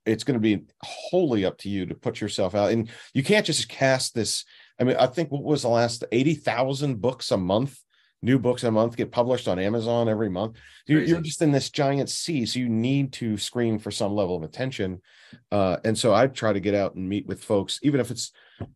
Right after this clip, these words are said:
Speaker 1: three people at a, at a, you know, at a library, they come by and see you, and that's three more books I've sold or three more people that I've touched. And that means that they'll buy the next and the next and the next. So.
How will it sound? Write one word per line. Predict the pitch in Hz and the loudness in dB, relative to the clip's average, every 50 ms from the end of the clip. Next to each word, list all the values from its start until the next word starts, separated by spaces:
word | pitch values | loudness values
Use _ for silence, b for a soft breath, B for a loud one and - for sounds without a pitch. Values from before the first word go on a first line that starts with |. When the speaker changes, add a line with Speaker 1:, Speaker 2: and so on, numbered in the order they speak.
| _ _ | _ _
Speaker 1:
three | - 123 135 127 | 2 2 4 4
people | 117 - 135 135 - 123 117 117 | 4 0 -2 0 2 4 6 6
at | 110 107 | 6 6
a, | 107 104 101 98 - | 6 6 4 4 4
at | 104 107 101 | 2 4 4
a, | 101 101 98 98 95 95 85 82 - - | 4 4 4 2 0 0 -4 -6 -10 -8
you | 110 107 | -4 -2
know, | 101 95 92 - | -2 -2 -2 -2
at | 95 101 90 | -2 -2 -2
a | 98 | 0
library, | 98 101 101 101 101 98 98 90 85 | 0 2 2 2 2 2 0 0 0
they | 85 95 92 | -2 -4 -4
come | - 110 98 98 | -2 -2 -2 0
by | 95 95 98 98 98 | 2 2 2 2 2
and | 98 92 90 | 2 0 -2
see | - - - 110 104 104 | -4 -4 -2 0 0 2
you, | 101 101 101 98 | 2 2 2 0
and | 90 90 | 0 -2
that's | 98 95 - - | -4 -4 -6 -6
three | - 110 110 | -2 -2 0
more | 107 104 101 | 2 0 0
books | 95 87 101 92 - - | 0 -2 -4 -6 -4 -6
I've | 95 87 - | -6 -6 -4
sold | - 165 151 135 131 123 110 | -2 0 2 2 2 2 0
or | 101 92 | 0 0
three | - 131 120 | -2 -2 0
more | 104 101 98 | 0 0 0
people | - - - - 135 120 123 117 | -2 -2 -2 -2 -2 0 2 2
that | 104 92 | 2 0
I've | 90 82 | 0 -2
touched. | - - 110 98 - - B B B B B B B _ | 0 0 0 0 -2 -6 B B B B B B B _
And | 107 107 113 | 0 2 4
that | 117 117 - | 4 2 2
means | 117 110 107 101 101 92 85 95 | 0 0 0 0 -2 -4 -4 -4
that | 95 90 - - | -4 -4 -4 -4
they'll | 95 107 101 101 98 95 - - | -2 0 0 0 0 -4 -6 -4
buy | - 95 98 98 | 0 2 2 2
the | 95 98 | 2 2
next | 95 95 90 87 - - - | 0 -2 -2 -4 -6 -8 -6
and | 101 87 | -6 -4
the | 85 | -4
next | 90 90 85 - - - | -4 -4 -6 -6 -10 -12
and | 87 78 80 | -10 -10 -8
the | 78 | -8
next. | 78 78 - - - - | -10 -12 -14 -18 -20 -18
So. | - - - - | -18 -18 -18 -18